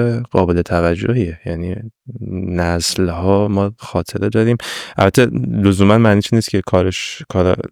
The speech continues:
اجراش خوبه، چون من با سیاوش قمیشی هم خیلی خاطره دارم، ولی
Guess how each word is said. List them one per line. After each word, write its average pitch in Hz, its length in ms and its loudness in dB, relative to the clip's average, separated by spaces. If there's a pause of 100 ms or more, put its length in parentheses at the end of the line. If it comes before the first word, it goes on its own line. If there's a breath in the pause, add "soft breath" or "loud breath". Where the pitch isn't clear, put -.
(300)
اجراش 85 360 0
خوبه، 90 220 -2
چون 92 180 -2
من 95 120 2
با 95 60 0
سیاوش 90 380 0
قمیشی 87 360 0
هم 101 300 0 (200)
خیلی 95 220 0
خاطره 104 400 0
دارم، 98 360 2
ولی 90 240 0